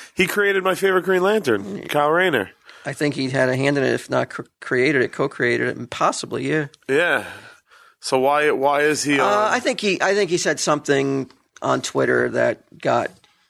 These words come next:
Speaker 2: Mike, Brian. I don't know if Ming got upset. I don't know if Mi-, Ming really takes it as, as hard as some other people do when somebody says so-, something negative about the T V show.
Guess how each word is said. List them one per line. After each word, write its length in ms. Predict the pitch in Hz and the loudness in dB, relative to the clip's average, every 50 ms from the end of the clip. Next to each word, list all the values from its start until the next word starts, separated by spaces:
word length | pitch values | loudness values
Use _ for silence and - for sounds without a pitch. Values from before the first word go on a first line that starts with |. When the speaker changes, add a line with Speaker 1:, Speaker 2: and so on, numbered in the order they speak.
| _ _ _ _ _ _ | _ _ _ _ _ _
Speaker 2:
Mike, 600 | - 147 127 127 131 127 131 - _ - - - _ _ _ _ _ - | -6 -4 -2 -2 -2 -4 -6 -10 _ -20 -20 -20 _ _ _ _ _ -12
Brian. 560 | - - 123 131 131 135 139 131 127 123 123 | -8 -6 -6 -4 -4 -6 -8 -6 -6 -4 -2
I 80 | - 220 | -2 -2
don't 80 | 302 311 | -2 -2
know 60 | 143 | -2
if 100 | 139 - | -2 -2
Ming 180 | 117 120 120 120 | -2 -2 -2 -2
got 120 | 117 107 87 | -2 -2 -2
upset. 200 | - - - - | -2 -2 0 0
I 20 | |
don't 140 | 254 370 359 | 0 0 0
know 80 | 339 185 | 0 -2
if 100 | 165 165 | -2 0
Mi-, 220 | 160 156 151 - | -2 -2 -2 0
Ming 260 | 143 147 151 156 151 143 | 0 0 0 0 0 0
really 260 | 131 143 139 135 135 135 | 0 0 0 0 0 -2
takes 320 | - - 160 123 - - | -2 -2 -2 -2 -2 -2
it 80 | 135 117 | 0 0
as, 200 | 107 113 - - | 0 -2 -4 -4
as 200 | - - 127 120 | -2 0 0 0
hard 240 | - - 131 123 127 113 | 0 2 2 2 2 2
as 60 | 110 | 0
some 240 | - - 127 123 - - - | 0 0 0 -2 -4 -4 -4
other 220 | - 127 117 117 | -2 -2 -2 -2
people 240 | - - - 127 120 | -2 -4 -4 -4 -2
do 200 | 110 120 123 120 | 0 0 0 0
when 100 | 117 123 | 0 -2
somebody 240 | - - 120 117 120 | -2 -2 0 0 0
says 240 | - - 120 123 - | 0 0 -2 -2 -2
so-, 120 | - - - | -4 -6 -4
something 420 | - - 120 113 - 117 - 113 | -4 -4 -4 -4 -4 -6 -6 -2
negative 400 | 117 113 113 110 107 101 110 135 | -2 -2 0 0 0 0 -2 -2
about 240 | 131 - 101 110 117 | -2 -2 -2 -2 -2
the 60 | - | -4
T 160 | - - - 113 | -8 -8 -6 -6
V 100 | 113 117 | -4 -4
show. 300 | 117 - - 117 127 127 | -4 -2 -2 -4 -4 -6